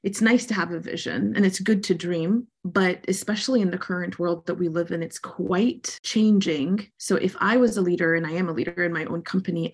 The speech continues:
I have to be ready to pivot my vision, not just pivot the how, but pivot the entire vision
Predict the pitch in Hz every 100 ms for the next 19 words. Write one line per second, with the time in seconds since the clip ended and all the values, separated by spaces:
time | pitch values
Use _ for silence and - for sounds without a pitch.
0 | - 185 - 220 - 196 175 170 - 165
1 | - 170 - - - 165 160 170 170 -
2 | - - _ - 196 226 240 - - 190
3 | 185 - - 180 - 175 170 - 233 196
4 | 196 190 165 165 180 156 151 170 160 139
5 | 156 165 196